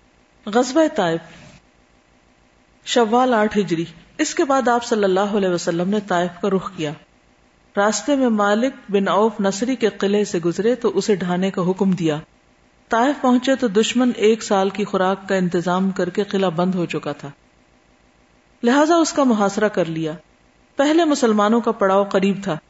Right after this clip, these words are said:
اس لیے دشمن نے تیر برسا کر مسلمانوں کو زخمی کر دیا، لہذا اس مقام پر وہ اٹھائے جہاں آج طائف کی مسجد ہے۔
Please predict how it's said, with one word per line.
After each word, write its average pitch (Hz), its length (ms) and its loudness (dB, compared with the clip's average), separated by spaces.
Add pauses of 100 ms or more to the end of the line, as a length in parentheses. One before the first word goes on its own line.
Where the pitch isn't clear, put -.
(280)
اس 285 200 -2
لیے 311 120 4
دشمن 262 360 2
نے 262 140 2
تیر 269 240 2
برسا 208 380 0
کر 214 140 -2
مسلمانوں 190 560 -2
کو 220 120 0
زخمی 196 320 0
کر 175 200 -2
دیا، 160 240 -4 (400)
لہذا 262 340 2 (100)
اس 285 240 -2
مقام 226 380 0
پر 226 140 2
وہ 202 200 2
اٹھائے 220 340 0
جہاں 196 320 -2
آج 185 340 -2
طائف 175 300 -2
کی - 120 -8
مسجد 160 420 -4
ہے۔ 156 120 -8